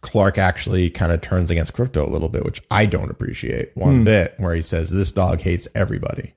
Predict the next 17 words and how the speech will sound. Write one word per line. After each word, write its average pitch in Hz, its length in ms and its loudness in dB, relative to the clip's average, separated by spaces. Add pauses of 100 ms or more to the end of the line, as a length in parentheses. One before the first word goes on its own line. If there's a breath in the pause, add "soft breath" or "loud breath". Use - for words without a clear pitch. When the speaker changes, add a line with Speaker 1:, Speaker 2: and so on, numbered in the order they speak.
(220)
Speaker 2:
Right. 117 280 -2 (880)
Speaker 1:
And 90 160 2
that's 90 220 0
just - 160 -8
not - 160 -8
true. - 220 -6 (640)
Speaker 2:
Not 117 100 -2
true 120 140 -4
at 101 80 -4
all. 123 280 -4
Speaker 1:
No, 113 220 2
he 80 80 -2
likes 80 160 -2
Batman. 95 440 0 (840)
Speaker 2:
Yeah, 160 260 -2
that's 180 120 -6
true. 139 200 -10